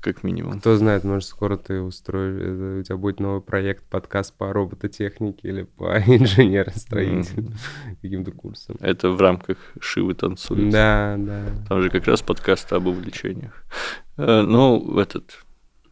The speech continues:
Speaker 1: если вдруг эта часть войдёт всё-таки в какой-нибудь там бонус,
Speaker 2: У нас
Speaker 1: и
Speaker 2: что-то давно
Speaker 1: кто-то
Speaker 2: так не
Speaker 1: услышит,
Speaker 2: было.
Speaker 1: да, надо будет больше бонусов делать. Так вот, можно даже открытый сделать бонус.
Speaker 2: Можно.
Speaker 1: А, так вот, хочу напомнить, что я всё ещё в процессе поиска для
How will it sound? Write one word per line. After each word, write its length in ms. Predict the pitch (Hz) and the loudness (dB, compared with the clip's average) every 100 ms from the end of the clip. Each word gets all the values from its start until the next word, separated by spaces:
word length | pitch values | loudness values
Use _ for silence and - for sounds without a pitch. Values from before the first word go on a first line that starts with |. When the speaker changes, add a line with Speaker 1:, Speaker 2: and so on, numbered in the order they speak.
| _ - - | _ -20 -20
Speaker 1:
если 480 | 60 98 117 117 117 | -8 4 4 4 0
вдруг 340 | 104 107 98 | -2 0 0
эта 180 | 95 95 | -2 -4
часть 380 | - 98 92 - | -2 0 0 2
войдёт 320 | 95 92 85 | 2 2 0
всё-таки 680 | - - 85 - - 80 - | -2 -8 -6 -8 -4 -2 -4
в 100 | - | -6
какой-нибудь 520 | - - - 85 - | -10 -6 -6 -6 -6
там 240 | - 90 92 | -4 -2 2
бонус, 580 | 98 98 85 - - - - - - _ - - | 4 4 2 -6 -12 -16 -20 -20 -20 _ -20 -6
Speaker 2:
У 60 | - | 2
нас 260 | 120 107 - | 2 2 -2
Speaker 1:
и 60 | |
Speaker 2:
что-то 240 | 95 90 92 | -2 0 -2
давно 80 | 101 98 | -2 -2
Speaker 1:
кто-то 40 | |
Speaker 2:
так 220 | 98 104 98 | 0 -2 0
не 60 | |
Speaker 1:
услышит, 320 | 98 92 - 92 - | -2 -2 -4 -8 -10
Speaker 2:
было. 120 | - | -6
Speaker 1:
да, 120 | 95 92 | -4 -2
надо 240 | 92 90 | -4 -4
будет 240 | 90 87 | -4 -4
больше 320 | 107 95 - - | -2 -2 -2 -2
бонусов 360 | 101 90 - | -4 -4 -6
делать. 320 | 92 90 - - | -4 -2 -4 -2
Так 220 | 107 - | 0 2
вот, 200 | 92 - - | 0 0 4
можно 260 | - 104 101 | 6 6 4
даже 160 | 92 90 | 0 2
открытый 480 | 90 - 95 - 85 | 0 0 -2 -2 -6
сделать 340 | - - - | -6 -6 -6
бонус. 480 | - 95 123 - - - - - | -6 -8 -8 -12 -18 -14 -12 -10
Speaker 2:
Можно. 500 | 107 101 98 110 104 | -6 -6 4 8 10
Speaker 1:
А, 20 | 101 | 8
так 200 | 113 123 | 4 4
вот, 200 | 113 - | 4 6
хочу 340 | 113 - 123 | -2 4 6
напомнить, 640 | 113 98 - 131 104 92 | 6 4 6 4 4 0
что 380 | - - - 110 | -2 0 6 8
я 200 | 104 107 | 8 6
всё 280 | 120 - 123 | 4 2 2
ещё 340 | 117 95 98 92 | 2 0 -2 -4
в 120 | - | -4
процессе 540 | 95 95 - 120 - 101 | -2 -2 2 0 0 -6
поиска 1120 | - 104 98 - - 82 76 85 85 82 80 | 0 0 0 -4 -4 -2 -2 -4 -4 -4 -4
для 800 | - 98 90 87 87 73 80 | 0 2 4 2 0 -2 -4